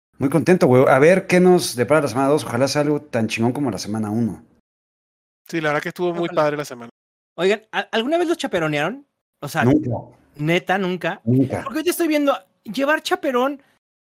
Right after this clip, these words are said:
Speaker 3: es como estos ataques terrestres por comité. O sea, tú tienes al número uno, ¿no? Muy a toda madre, pero ahí está el otro que sí, que, que no, no, no le permite hacer nada, pues.
Speaker 2: <laughs>
Speaker 3: Ah, haz de
Speaker 2: Correcto, no,
Speaker 3: cuenta.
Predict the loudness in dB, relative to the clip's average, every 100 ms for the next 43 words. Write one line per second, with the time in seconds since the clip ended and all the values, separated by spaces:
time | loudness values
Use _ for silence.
0 | -10 -8 -4 -4 -4 -6 -8 -8 -8 -8
1 | -4 -4 -6 -14 -14 -10 -10 -10 -14 -14
2 | _ _ _ _ _ -8 -6 -4 -6 -4
3 | 0 2 2 2 6 6 6 4 4 2
4 | 0 0 0 0 2 0 0 -2 -2 -4
5 | -8 _ -20 -16 -2 0 2 2 0 0
6 | 4 4 4 -2 -10 -14 -14 -14 -18 -12
7 | -10 -8 -8 -10 -16 -16 -12 -10 -4 -2
8 | -2 -6 -6 -6 -6 -4 -4 -6 -6 -6
9 | -8 _ _ _ _ -18 -14 -10 -10 -8
10 | -4 -2 2 2 2 0 0 2 0